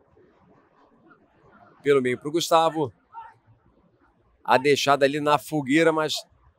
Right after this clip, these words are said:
deu sequência ao lance. Serginho, pediram a esticada por aqui, a infiltração.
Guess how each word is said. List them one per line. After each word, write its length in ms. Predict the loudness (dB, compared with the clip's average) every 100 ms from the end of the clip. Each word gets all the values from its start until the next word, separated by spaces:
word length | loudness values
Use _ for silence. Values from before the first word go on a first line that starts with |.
| _ -2
deu 160 | 0
sequência 460 | 2 0 2 2 4
ao 60 |
lance. 440 | 6 4 2 -4 -10 _ _ _ _ _ -20 -20 -20 _ _ _ _ _ -12
Serginho, 520 | -4 -4 -4 -6 -6 -10 -20 -20 _ -20 _ _ -4
pediram 420 | -2 -2 0 0
a 80 | 0
esticada 480 | -4 0 4 4
por 220 | 2 2 2
aqui, 340 | 2 -2 -4
a 120 | -2
infiltração. 760 | -2 -4 0 0 2 2 0